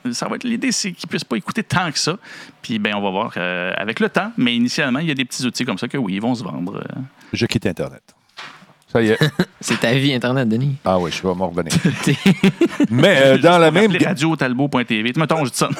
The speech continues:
Speaker 1: <laughs>
Speaker 2: Ouais. Mais je reviens, euh, dans la même, euh, ligne de pensée avec, euh, des périphériques de notre ordinateur qui pourraient être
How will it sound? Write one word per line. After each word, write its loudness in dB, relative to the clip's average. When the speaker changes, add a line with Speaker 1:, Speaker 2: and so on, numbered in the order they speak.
Speaker 1:
<laughs> 0
Speaker 2:
Ouais. 2
Mais 0
je 0
reviens, 0
euh, -2
dans 0
la 0
même, -2
euh, -4
ligne 0
de 0
pensée 0
avec, 0
euh, 2
des -2
périphériques 0
de 0
notre -2
ordinateur 0
qui 2
pourraient 2
être -2